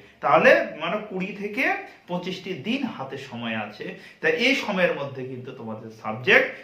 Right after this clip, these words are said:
ভালোভাবে প্রিপারেশন নিতে হবে। সারা বছরের পরিশ্রম কিন্তু এই একটা মাসে just পরীক্ষায় তোমাদের উপস্থাপন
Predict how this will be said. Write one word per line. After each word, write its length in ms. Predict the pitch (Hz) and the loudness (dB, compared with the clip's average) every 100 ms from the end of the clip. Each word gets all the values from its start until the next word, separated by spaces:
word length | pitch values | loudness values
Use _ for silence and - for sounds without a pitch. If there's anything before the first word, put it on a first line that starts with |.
| - 117 | -16 -12
ভালোভাবে 720 | 107 127 190 208 - 160 294 | 0 6 10 10 10 6 4
প্রিপারেশন 600 | 330 147 120 123 123 - | 2 -2 -2 -2 -2 -6
নিতে 280 | 127 147 147 | -8 -4 0
হবে। 200 | 220 - | 0 0
সারা 460 | - 156 156 170 170 | -6 4 8 8 6
বছরের 720 | 175 196 302 269 143 - - - | 2 2 8 8 8 2 -12 0
পরিশ্রম 560 | 190 196 - 170 151 | 0 0 0 0 2
কিন্তু 440 | 143 135 - 277 - | -4 -6 -6 -6 -2
এই 420 | 143 143 - - - | -2 -2 -6 -10 -4
একটা 400 | 131 - 139 131 | -4 -2 -4 -2
মাসে 380 | 139 139 - 139 | -2 -2 -4 2
just 280 | 175 - - | 2 0 -6
পরীক্ষায় 440 | 147 131 - 175 180 | -4 -4 -4 -4 -4
তোমাদের 320 | 131 123 165 | -6 -10 -8
উপস্থাপন 720 | 220 - 226 - - - 214 | -10 -8 -10 -8 -6 2 2